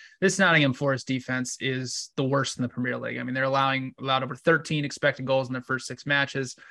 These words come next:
allowing over seventeen shots per ninety, over eighteen box entries per ninety. It's just bad. Now, Nottingham Forest has not been a good offense, but when they do go behind, when they're playing from behind this season, they're allowing two and a half expected goals per ninety minutes. So if Leeds scores first, which they are favored to do,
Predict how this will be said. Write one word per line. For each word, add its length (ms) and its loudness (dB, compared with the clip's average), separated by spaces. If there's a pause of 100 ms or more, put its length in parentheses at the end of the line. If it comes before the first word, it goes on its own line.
(220)
allowing 200 -2
over 140 -4
seventeen 640 2
shots 320 2
per 120 -6
ninety, 500 0
over 180 -4
eighteen 460 -2
box 280 2
entries 320 -4
per 140 -6
ninety. 260 0
It's 120 0
just 180 -2
bad. 320 -2 (420)
Now, 420 4
Nottingham 560 6
Forest 280 4
has 80 -4
not 200 4
been 120 0
a 60 0
good 420 2
offense, 460 4
but 320 2 (500)
when 200 6
they 140 8
do 160 8
go 180 10
behind, 560 6 (140)
when 100 -2
they're 120 -2
playing 240 4
from 120 2
behind 340 4
this 140 0
season, 320 0
they're 120 4
allowing 500 4
two 220 6
and 100 6
a 20 6
half 280 2
expected 380 2
goals 220 -6
per 140 2
ninety 240 2
minutes. 320 -4
So 260 2
if 160 -4
Leeds 220 4
scores 280 8
first, 440 6
which 140 2
they 100 6
are 100 6
favored 300 4
to 60 -2
do, 280 6